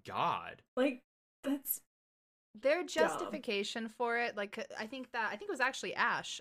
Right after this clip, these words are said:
Speaker 3: Ash did an interview with the lead art designer, and their justification was, "Well, these people are, they're all literally gods.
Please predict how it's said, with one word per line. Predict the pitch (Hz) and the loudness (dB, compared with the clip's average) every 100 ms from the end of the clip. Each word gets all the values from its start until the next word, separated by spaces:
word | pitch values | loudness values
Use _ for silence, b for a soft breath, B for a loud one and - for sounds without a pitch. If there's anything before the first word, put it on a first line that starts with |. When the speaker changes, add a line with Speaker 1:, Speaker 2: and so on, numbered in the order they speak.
| - | 0
Speaker 3:
Ash | 214 - | 0 0
did | 226 214 | -2 -2
an | |
interview | 185 202 196 196 190 180 | -4 -4 -4 -2 -2 -2
with | 185 185 - | -2 -2 -2
the | 185 180 175 160 147 | 0 2 2 0 -2
lead | - 208 202 | -6 -4 -2
art | 180 180 | -2 -2
designer, | 185 180 160 160 151 175 b b _ - | -4 -4 -6 -6 -10 -10 b b _ -4
and | 190 185 180 - | -2 -2 -4 -8
their | 190 220 226 226 220 208 - - | -2 4 4 4 2 -2 -6 -8
justification | 208 208 208 196 196 185 180 185 175 | -2 -2 -2 -8 -4 -4 -4 -6 -2
was, | 170 170 165 | 0 0 -2
"Well, | 185 185 | -2 -2
these | 190 185 | -2 -6
people | 202 190 | -6 0
are, | 180 175 - 180 | 0 0 -4 -4
they're | 180 - | 0 2
all | 175 170 | 0 0
literally | 170 165 151 151 | 0 -2 -2 -6
gods. | 98 71 - - - | -4 -4 -4 -6 -8